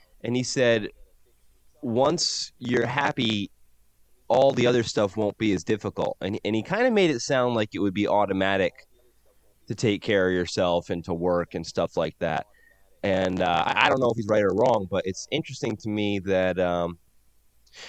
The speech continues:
yeah, like, now that you're feeling good mentally, why would you want fast food? Shouldn't you just, meh? Isn't, isn't fast food, like, a coping thing?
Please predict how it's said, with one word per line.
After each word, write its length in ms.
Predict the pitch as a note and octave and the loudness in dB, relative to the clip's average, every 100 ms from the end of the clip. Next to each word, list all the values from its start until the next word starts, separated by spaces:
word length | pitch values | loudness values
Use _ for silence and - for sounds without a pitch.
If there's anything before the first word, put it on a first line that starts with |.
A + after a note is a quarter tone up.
| - | -8
yeah, 280 | F#3+ G3 C3 | 4 6 6
like, 260 | A2+ C3 - _ _ | 4 2 0 _ _
now 300 | - C3+ D#3+ | 0 4 4
that 120 | F3+ D3 | 4 2
you're 120 | C#3 | 0
feeling 760 | - E3+ E3 D#3 C#3+ B2+ A2 F#2+ | -2 -2 2 4 2 2 -2 -2
good 340 | A#2+ C#3+ C3+ | 2 4 4
mentally, 800 | A#2+ B2+ C3 B2 G2+ F#2+ F2+ - _ _ _ | 2 0 0 -2 0 0 -2 -6 _ _ _
why 480 | - E2 G#2 B2 E3+ | -8 -6 -2 2 2
would 180 | A3 E3+ | 2 -2
you 120 | E3 | 0
want 260 | D3 D3+ - | 2 0 0
fast 340 | F#2 D#2+ - | -2 -2 -6
food? 200 | F2 D#2 | -8 -8
Shouldn't 240 | - C#3 C3+ | -4 -4 -2
you 120 | C3 | -2
just, 320 | C3+ B2+ - - _ _ _ _ _ _ | 0 -2 -6 -14 _ _ _ _ _ _
meh? 240 | - A#2 C3+ - _ _ _ _ _ _ _ - | -4 -2 -2 -6 _ _ _ _ _ _ _ -2
Isn't, 180 | D#3+ | 2
isn't 260 | C3+ E3 F3+ | 2 2 2
fast 240 | D#3+ D3+ - | 4 4 4
food, 140 | C#3+ | 2
like, 140 | C3 G2+ | 2 0
a 60 | |
coping 460 | - A2+ A2 A#2+ A2+ | 0 0 0 0 -2
thing? 360 | A#2+ A2+ A2+ | 0 0 -2